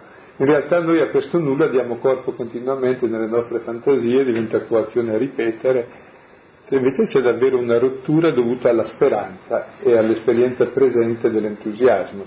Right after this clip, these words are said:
cioè la conoscenza del Signore, che cambia il presente.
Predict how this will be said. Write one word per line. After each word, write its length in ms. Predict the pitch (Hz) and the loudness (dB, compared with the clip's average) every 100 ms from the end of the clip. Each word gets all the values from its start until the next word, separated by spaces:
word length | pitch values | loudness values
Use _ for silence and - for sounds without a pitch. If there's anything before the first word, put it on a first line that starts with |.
| - | -12
cioè 100 | 98 | -12
la 100 | 101 | -10
conoscenza 540 | - 110 - 123 117 110 | -10 -12 -4 -4 -4 -4
del 160 | 104 - | -4 -4
Signore, 680 | 117 117 110 98 104 - - - - - | -10 -4 -2 -2 -4 -8 -18 -20 -20 -12
che 140 | - - | -8 -2
cambia 300 | 120 123 131 | -2 0 0
il 80 | - | 0
presente. 600 | 107 101 107 98 - | -10 -10 -10 -10 -16